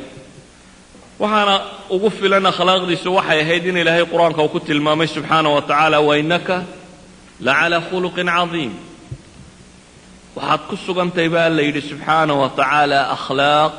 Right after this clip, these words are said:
koraysa, jumla ismiya mu'akkada biadawaati tawkiid. Inna iyo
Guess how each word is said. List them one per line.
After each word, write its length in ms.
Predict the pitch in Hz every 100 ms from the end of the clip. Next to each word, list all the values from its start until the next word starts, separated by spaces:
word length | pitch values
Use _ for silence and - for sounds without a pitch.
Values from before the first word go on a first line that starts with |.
| - - - - - - -
koraysa, 680 | 185 170 165 160 - 160 143 - - - -
jumla 380 | 127 165 143 127
ismiya 600 | 120 - 139 156 139 113
mu'akkada 580 | 123 135 123 156 143 117
biadawaati 600 | 123 127 139 147 147 135
tawkiid. 460 | 147 135 160 135 - - - - - -
Inna 260 | 139 175 175
iyo 220 | 160